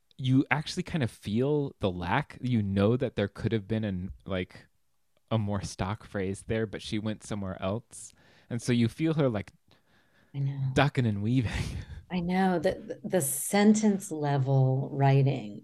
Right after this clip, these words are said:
Speaker 2: in that novel is so amazing. I mean, there are just sentences that I wanted to read over and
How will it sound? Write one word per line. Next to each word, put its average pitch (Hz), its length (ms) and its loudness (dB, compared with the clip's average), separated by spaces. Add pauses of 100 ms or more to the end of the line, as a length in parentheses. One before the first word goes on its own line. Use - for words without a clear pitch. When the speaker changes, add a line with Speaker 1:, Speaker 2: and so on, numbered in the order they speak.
(120)
Speaker 2:
in 139 180 2
that 135 340 2
novel 139 680 0
is 135 260 -6
so 139 640 0
amazing. 139 760 -2
I - 60 -8
mean, 143 180 0
there 147 200 2
are 151 40 2
just 147 300 -2
sentences 151 720 -4
that 135 260 -2 (560)
I 170 80 -2
wanted 147 360 2
to 143 140 0
read 135 560 4 (280)
over 135 400 2
and 127 240 -2